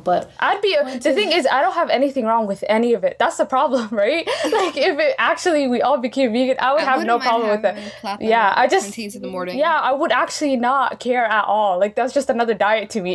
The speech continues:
Speaker 2: It's a diet. But I wish people would understand that it is a diet, you know? So it's like, that's, it's that th-, thin line. I see some people promoting it, and it's like, what actually are you promoting? Do you even know what you're saying right now.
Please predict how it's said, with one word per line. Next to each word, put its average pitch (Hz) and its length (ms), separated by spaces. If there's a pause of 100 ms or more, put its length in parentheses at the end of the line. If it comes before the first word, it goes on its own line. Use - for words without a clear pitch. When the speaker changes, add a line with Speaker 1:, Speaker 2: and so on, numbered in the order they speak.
Speaker 2:
It's - 160
a 202 140
diet. 190 480 (260)
But 226 120
I 233 100
wish 254 240
people 269 240
would 233 100
understand 220 540
that 180 120
it 208 140
is 226 180
a 196 80
diet, 170 580 (120)
you 196 140
know? 220 300 (200)
So 269 160
it's 262 140
like, 233 400 (100)
that's, 220 280
it's - 260
that 240 320
th-, 226 340
thin 262 380
line. 202 280
I 202 120
see 247 220
some 233 200
people 214 240
promoting 208 460
it, 269 120 (200)
and 208 100
it's 202 120
like, 226 140
what 190 320
actually 190 540
are 160 100
you 170 200
promoting? 175 300
Do 196 120
you 262 80
even 233 220
know 196 120
what 196 140
you're 180 140
saying 190 320
right 233 140
now. 285 220